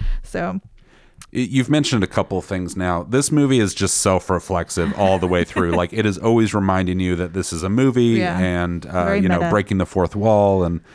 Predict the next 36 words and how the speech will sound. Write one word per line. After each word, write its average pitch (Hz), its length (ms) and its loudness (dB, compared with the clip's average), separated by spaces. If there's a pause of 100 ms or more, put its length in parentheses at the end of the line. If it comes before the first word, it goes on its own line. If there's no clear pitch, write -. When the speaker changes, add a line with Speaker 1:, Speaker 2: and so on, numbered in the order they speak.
(220)
Speaker 2:
and 92 240 -2
talking 90 340 -2
to - 120 -10
you, 87 260 0
the 78 120 -8
audience. 82 520 -2
So 95 400 -2
I, - 180 -2
I 127 140 0
think 117 140 0
that's 95 180 -2
kind 92 160 -4
of 82 80 -2
a 82 80 0
fun 80 480 -2
running 80 380 -2
thing 78 340 -6
throughout. 78 480 -2
Speaker 1:
I 185 80 -12
do - 20 -8
too. 175 300 -8 (220)
Yeah. 180 220 -4 (840)
So 254 420 0
they 240 140 0
do, 262 220 -2
they 226 120 0
find 226 300 2
Lone 220 180 4
Star 208 460 -2 (240)
and 208 120 0
company 202 460 0
on 196 220 0
the 202 60 2
moon 196 200 2
of 220 140 -4
Vega. 170 580 -2